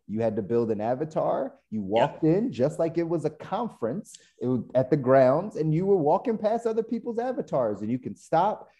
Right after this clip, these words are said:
Speaker 1: and you could talk to that person in their avatar. You go into the auditorium, you can sit next to somebody in a, you see everyone sitting, right? You look up on the screen, there's panelists, and you're watching this just like you're at a conference.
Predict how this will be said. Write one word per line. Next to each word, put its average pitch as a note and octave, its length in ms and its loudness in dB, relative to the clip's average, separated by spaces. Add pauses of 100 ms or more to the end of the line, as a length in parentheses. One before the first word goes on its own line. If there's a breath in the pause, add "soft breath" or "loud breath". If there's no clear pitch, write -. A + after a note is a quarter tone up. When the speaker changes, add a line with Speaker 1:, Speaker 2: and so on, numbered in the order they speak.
(100)
Speaker 1:
and A2+ 160 0
you C3+ 80 2
could C3 300 -4
talk D#3 300 -4
to E3+ 80 0
that E3 200 2
person F#3+ 480 -2
in D3 120 -2
their A#2+ 120 0
avatar. G3+ 680 0 (140 loud breath)
You A#2 120 -6
go D3+ 280 0
into D#3+ 260 -2
the A#2 400 -2 (220)
auditorium, F#3 840 -4 (160 loud breath)
you A#3 120 -6
can A3 120 -8
sit F3 280 -2
next D3+ 300 -6
to F3+ 120 -2
somebody F3+ 680 0
in B2+ 120 0
a, A2+ 100 2 (140)
you B2+ 120 0
see E3 260 0
everyone E3 400 2
sitting, G3 480 -2 (260 soft breath)
right? F3 320 2
You A#2+ 120 -2
look D3+ 200 0
up D#3+ 160 0
on E3 140 -2
the D#3+ 60 -6
screen, G3+ 600 -4 (200 loud breath)
there's A#2 240 -2 (260)
panelists, F3+ 640 0 (220)
and A#2 120 -2
you're C#3 140 0
watching E3 500 -2
this F#3+ 260 -6
just D3+ 260 0
like E3 180 0
you're E3 80 2
at D#3+ 100 2
a D#3 40 -2
conference. F3+ 640 -6